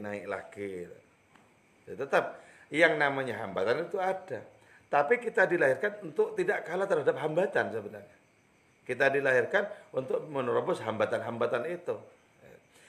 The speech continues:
Kalau belum bisa sendiri, berkawanlah dengan orang-orang yang sudah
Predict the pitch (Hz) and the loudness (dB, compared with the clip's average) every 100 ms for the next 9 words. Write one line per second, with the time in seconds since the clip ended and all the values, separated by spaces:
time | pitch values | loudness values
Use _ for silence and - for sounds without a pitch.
0 | - 190 208 208 202 214 196 190 202 208 | 0 6 8 6 6 4 4 0 2 6
1 | 226 202 - - - _ _ - - - | 8 8 4 -6 -20 _ _ 2 2 4
2 | 185 185 175 131 131 127 143 123 117 113 | 4 4 4 0 -2 -2 0 2 2 2
3 | 151 175 139 123 123 180 | 2 2 0 -2 0 -2